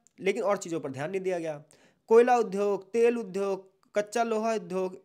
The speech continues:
इनका उत्पादन कम हुआ, यानी कि सारा ध्यान तो धातु बनाने पर लगा दिया गया और बाकी उद्योगों पर ध्यान नहीं दिया गया।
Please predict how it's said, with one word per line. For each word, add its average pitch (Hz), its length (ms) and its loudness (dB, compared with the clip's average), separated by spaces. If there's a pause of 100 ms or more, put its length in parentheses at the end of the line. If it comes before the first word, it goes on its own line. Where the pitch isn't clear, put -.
(100)
इनका 226 240 -4
उत्पादन 214 400 -2
कम 185 180 -6
हुआ, 147 200 -2
यानी 185 220 -2
कि 240 80 -6
सारा 214 260 -2
ध्यान 214 200 -4
तो 214 100 -8
धातु 151 260 -6
बनाने 185 220 -4
पर 196 120 -10
लगा 202 180 -4
दिया 214 140 -8
गया 254 100 -6
और 262 80 -8
बाकी 185 280 -4
उद्योगों 160 300 -8
पर 185 100 -10
ध्यान 165 220 -6
नहीं 151 140 -8
दिया 120 180 -10
गया। 98 220 -18